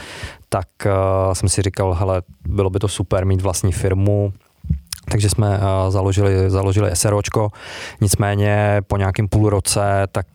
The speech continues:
eh, vlastně jsem z té firmy odcházel, protože, eh,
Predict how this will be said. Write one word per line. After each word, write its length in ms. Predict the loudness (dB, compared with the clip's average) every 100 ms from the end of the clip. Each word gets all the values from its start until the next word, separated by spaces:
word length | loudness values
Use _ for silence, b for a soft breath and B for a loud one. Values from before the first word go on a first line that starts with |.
| -2
eh, 40 | 0 2 2 2 2 2 0
vlastně 320 | 0 -2 0
jsem 140 | 0 -2
z 80 | 0
té 100 | -2
firmy 540 | 0 0 2 2 2
odcházel, 600 | 0 -2 -2 -2 0 0
protože, 480 | -2 -4 -2 0 2 2 2 0 -4 B B B B
eh, 20 | -6